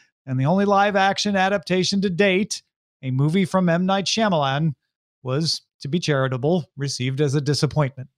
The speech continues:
Now, the hopeful sign, though, had been that the animated series creators Michael Dante DiMartino and Brian Konietzko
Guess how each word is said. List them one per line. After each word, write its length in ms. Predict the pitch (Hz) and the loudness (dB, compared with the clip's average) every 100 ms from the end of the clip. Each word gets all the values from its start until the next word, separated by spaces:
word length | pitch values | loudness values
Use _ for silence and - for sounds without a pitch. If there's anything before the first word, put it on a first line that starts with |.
| _ _ - | _ _ 0
Now, 240 | 180 147 _ _ | 0 0 _ _
the 60 | - | -2
hopeful 400 | - 208 214 247 | 2 0 2 -2
sign, 520 | - 311 294 196 208 | 2 2 4 2 2
though, 460 | 170 156 143 202 - - | 2 2 2 0 -2 -12
had 540 | - 170 233 226 160 139 | -2 2 2 0 -2 2
been 560 | 277 196 156 208 214 - _ _ _ _ _ - | 4 4 4 4 2 -2 _ _ _ _ _ -8
that 120 | 143 | -4
the 120 | 147 | 0
animated 440 | 170 202 196 185 156 | 0 2 0 0 0
series 320 | 180 185 - | 2 2 0
creators 380 | 165 160 156 139 | 0 0 0 0
Michael 260 | 151 143 | 0 0
Dante 320 | 143 147 147 | 0 0 -2
DiMartino 680 | 139 139 135 127 180 175 165 | -2 -2 -2 -2 0 2 0
and 220 | 151 143 127 | 0 -2 0
Brian 320 | 139 139 131 | 0 0 -2
Konietzko 720 | 131 135 196 - 196 180 - | -2 2 0 2 2 2 0